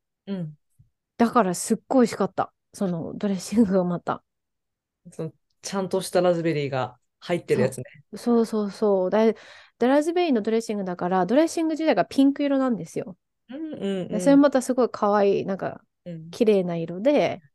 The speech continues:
Speaker 1: うんうんうん。
Speaker 2: で、あの、基本的に私ドレッシングは、なんか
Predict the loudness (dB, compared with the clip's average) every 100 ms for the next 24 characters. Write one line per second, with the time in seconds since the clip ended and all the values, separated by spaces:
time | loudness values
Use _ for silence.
0 | _ -20 -20 -16 -14 -8 0 2 2 0
1 | -6 _ -10 -6 -8 -2 -2 -2 -4 -2
2 | -2 0 0 2 0 0 2 0 0 -4
3 | -4 -2 0 0 -2 -6 -4 -6